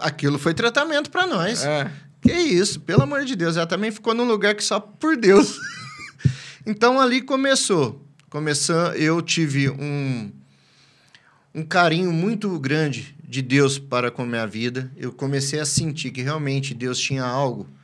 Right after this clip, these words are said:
Speaker 1: pra mim, pra minha esposa,
Speaker 2: Até
Speaker 1: pro meu
Speaker 2: então não
Speaker 1: filho.
Speaker 2: tinha aquela coisa de sentir Deus daquela
Speaker 1: Não.
Speaker 2: maneira, aquela experiência,
Speaker 1: Não.
Speaker 2: né?
Speaker 1: Eu, eu,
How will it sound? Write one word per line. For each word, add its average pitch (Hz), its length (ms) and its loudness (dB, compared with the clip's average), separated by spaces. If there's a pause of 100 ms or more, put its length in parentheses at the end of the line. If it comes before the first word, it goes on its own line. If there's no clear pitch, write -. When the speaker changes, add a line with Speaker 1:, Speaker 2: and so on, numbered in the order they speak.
(440)
Speaker 1:
pra 123 200 0
mim, 123 320 -2
pra 120 120 -6
minha 117 120 -6
esposa, 127 560 -2
Speaker 2:
Até 143 220 0
Speaker 1:
pro 131 80 2
meu 139 100 6
Speaker 2:
então 135 100 4
não 139 80 -2
Speaker 1:
filho. 135 120 4
Speaker 2:
tinha 143 200 0
aquela 170 240 -2
coisa 160 240 -6
de 147 100 -8
sentir 143 460 -6
Deus 139 400 -6
daquela 131 320 4
Speaker 1:
Não. 113 80 2
Speaker 2:
maneira, 135 400 -4
aquela 135 200 -6
experiência, 127 760 -2
Speaker 1:
Não. - 80 -12
Speaker 2:
né? 131 60 -12 (160)
Speaker 1:
Eu, 226 200 6 (300)
eu, 240 560 4